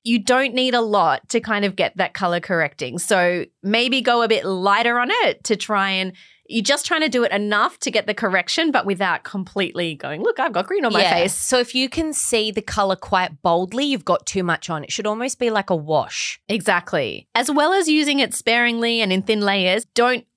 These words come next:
Speaker 1: overuse
Speaker 2: You
Speaker 1: the
Speaker 2: can
Speaker 1: product.
Speaker 2: build it up.
Speaker 1: Yeah, build it up or just use just as much as you need. And also don't use it everywhere on the face if you don't need it everywhere on the
Speaker 2: Mm.
Speaker 1: face, just really on the spots that you need it. And then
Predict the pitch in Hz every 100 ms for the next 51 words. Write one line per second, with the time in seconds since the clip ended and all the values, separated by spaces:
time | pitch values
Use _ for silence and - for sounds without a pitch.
0 | _ 240 277 233 233 214 214 202 208 262
1 | 202 196 220 190 160 143 233 294 320 220
2 | 196 359 403 427 359 359 - 220 240 214
3 | 226 240 285 294 240 254 320 339 320 320
4 | 302 285 247 - 247 262 349 349 269 196
5 | _ 247 285 254 269 269 - _ _ 254
6 | 294 254 269 254 233 226 214 226 226 233
7 | 214 214 240 240 226 220 226 190 233 269
8 | 277 254 226 220 208 202 202 202 196 156
9 | - 262 269 - 226 220 240 277 277 269
10 | 247 240 233 233 220 - - 180 196 175
11 | 151 - - - - 233 240 240 233